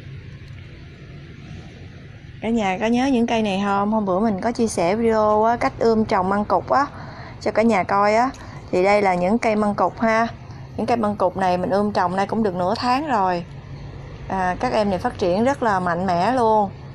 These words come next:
Đó. Có cây đã lên được thêm, à, hai lá nữa là bốn lá.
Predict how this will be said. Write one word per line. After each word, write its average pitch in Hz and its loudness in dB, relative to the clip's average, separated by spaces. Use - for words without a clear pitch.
Đó. 180 -8
Có 233 0
cây 220 2
đã 196 4
lên 214 4
được 175 0
thêm, 202 -2
à, 190 0
hai 208 0
lá 214 2
nữa 220 0
là 202 0
bốn 233 2
lá. 285 0